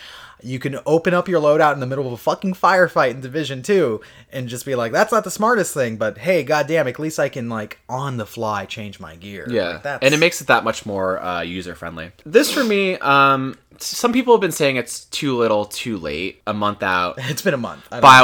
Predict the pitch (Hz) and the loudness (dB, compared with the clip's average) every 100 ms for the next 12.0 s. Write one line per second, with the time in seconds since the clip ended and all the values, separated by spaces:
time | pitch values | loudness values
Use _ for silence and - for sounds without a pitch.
0 | 127 123 - 233 - 254 120 110 104 113 | 10 6 8 6 8 6 8 4 2 0
1 | 104 - 110 107 113 117 127 - - 156 | -2 -2 -2 -2 0 4 4 2 -2 2
2 | 190 214 208 - 180 - 220 240 254 226 | 4 6 4 4 2 2 -4 0 0 -2
3 | - 180 180 165 147 156 147 156 151 156 | -2 -4 -4 -4 -2 -2 -2 -2 -4 -2
4 | 151 135 151 175 170 156 - - 160 143 | 0 0 2 4 4 2 -4 -4 0 2
5 | 131 120 120 117 110 110 107 101 101 104 | 2 4 2 2 0 0 0 -4 -2 -2
6 | 101 110 101 101 98 92 - 92 95 95 | 0 2 2 2 0 -2 -6 -6 -6 -4
7 | 92 92 92 117 101 - 113 - 107 101 | -2 -2 -4 -6 -8 -6 -4 4 4 4
8 | 101 98 104 104 98 95 92 95 101 92 | 0 -2 -6 -8 -8 -6 -6 -8 -6 -6
9 | 87 95 92 - - - - 113 113 107 | -4 -4 -4 -6 -18 -16 -8 -2 0 0
10 | 107 - 101 101 101 95 92 - 87 87 | 0 -2 -4 -2 -2 -2 -6 -8 -10 -10
11 | - 87 80 87 101 104 95 - 101 98 | -12 -12 -12 -8 -6 -6 -10 -10 -6 -6